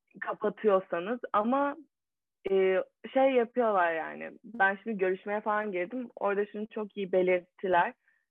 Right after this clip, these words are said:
Hani sen bize şeyini vereceksin, e,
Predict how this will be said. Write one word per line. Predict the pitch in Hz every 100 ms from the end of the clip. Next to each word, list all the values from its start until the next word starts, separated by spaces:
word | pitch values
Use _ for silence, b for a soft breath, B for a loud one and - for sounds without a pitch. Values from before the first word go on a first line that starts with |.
| -
Hani | 202 196 196 - _ _ _ _ _ _
sen | 226 220 220
bize | 214 220 226 240 - _ _ _ _ _ _ -
şeyini | 214 220
vereceksin, | 214 190 175 170 175 _ 240 277 311 _ _ _ _ _ _ _ _ _ _ - -
e, | 190 185